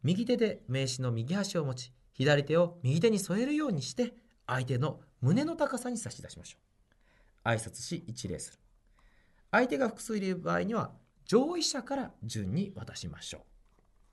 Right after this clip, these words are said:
う。で、名刺を受け取るときはどうするか。両手で受け取りましょう。そして、相手のか-、会社名、所属、名前を確認し、少し下がって、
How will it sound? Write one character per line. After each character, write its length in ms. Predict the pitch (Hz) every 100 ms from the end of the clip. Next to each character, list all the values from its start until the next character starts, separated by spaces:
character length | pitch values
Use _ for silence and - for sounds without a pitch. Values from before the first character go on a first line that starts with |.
| _ - - - -
う。 40 | 170
で、 200 | 165 - - - - -
名 180 | 247
刺 120 | 294 277
を 40 |
受 100 | 247
け 40 |
取 120 | 294 277
る 40 |
と 80 | 180
き 60 |
は 60 | 123
ど 100 | 113
う 20 |
す 120 | 98
る 60 | 73
か。 140 | - - _ _ _ -
両 220 | 185 240
手 100 | 240
で 80 | 254
受 160 | 185 113
け 20 |
取 140 | 95
り 60 | 80
ま 60 | -
し 80 |
ょ 40 | -
う。 20 | - _ _ _ _
そ 120 | - 113
し 100 | -
て、 280 | 175 123 - - _ _
相 180 | 135 143
手 120 | 139
の 140 | 123
か-、 220 | - 117 113 -
会 180 | 135 123
社 140 | 127
名、 180 | 98 -
所 160 | - 117
属、 300 | 120 123 -
名 140 | 117 117
前 200 | 120 113
を 80 |
確 240 | 110 107 117
認 160 | 110
し、 300 | 113 180 - - - - _
少 240 | - -
し 120 | 277 -
下 200 | - 196
が 100 | 202
っ 60 |
て、 340 | 196 - 247